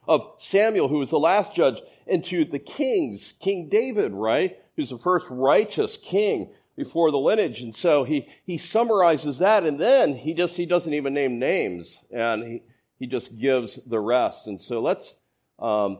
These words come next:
take a look at these. And he begins with a time of Israel's darkest days. Remember the book of Judges when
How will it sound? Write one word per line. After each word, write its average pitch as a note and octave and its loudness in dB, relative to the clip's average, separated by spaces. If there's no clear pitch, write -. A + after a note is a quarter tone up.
take F3 -2
a D#3 0
look C#3 -2
at C#3+ -2
these. G#2+ -6
And A#2+ -4
he B2 -4
begins C#3+ 2
with E3 -2
a D3 -6
time G#3+ -2
of A2 -2
Israel's F3+ -4
darkest B2 -4
days. B2 -8
Remember D3 -6
the F#3+ -4
book - -10
of C#3 -10
Judges A2 -16
when A#2+ -6